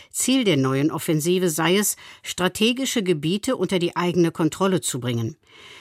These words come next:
Das Militär geht nach Informationen israelischer Medien dabei gezielt gegen die von der Hisbollah eingesetzten Sprengstoffdrohnen vor. Die vom Iran unterstützte Miliz solle damit weiter zurückgedrängt werden, hieß es.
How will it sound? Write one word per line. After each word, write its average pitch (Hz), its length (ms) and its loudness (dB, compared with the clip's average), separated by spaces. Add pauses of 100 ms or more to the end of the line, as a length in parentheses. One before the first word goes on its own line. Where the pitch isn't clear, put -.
(140)
Das 175 180 0
Militär 240 480 2
geht 226 200 -4
nach 196 120 2
Informationen 175 880 2
israelischer 160 720 -2
Medien 170 400 2
dabei 190 420 0 (300)
gezielt 220 540 -2
gegen 226 220 -4
die 208 160 -2
von 202 160 -2
der 180 100 2
Hisbollah 196 540 0
eingesetzten 160 720 0
Sprengstoffdrohnen 135 1160 -2
vor. 127 360 -2 (520)
Die 151 60 -4
vom 165 200 0
Iran 165 400 2
unterstützte 170 640 -2
Miliz 156 460 2
solle 147 300 -2
damit 151 340 0
weiter 143 280 -2
zurückgedrängt 139 720 -2
werden, 127 240 -2
hieß 131 260 -4
es. - 240 -6